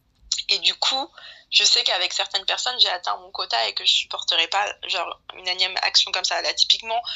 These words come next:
si c'est un cas isolé, que ça, cette personne, elle l'a jamais fait, elle l'a fait une fois, bon, je serais vénère.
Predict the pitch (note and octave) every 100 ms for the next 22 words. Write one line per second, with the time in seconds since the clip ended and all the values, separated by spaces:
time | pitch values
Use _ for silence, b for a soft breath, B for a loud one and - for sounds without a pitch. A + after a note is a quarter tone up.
0 | B B B - - - A#3 G#3 A3+ A3
1 | A3 A3 A3 A3+ G3+ - G3 - - G3+
2 | G3 F#3+ G#3+ G3 F3+ E3+ E3+ G3 E3+ F#3+
3 | G#3+ F#3+ E3 - E3 - F#3 E3+ D3+ D#3
4 | - E3+ E3 F3+ F#3 -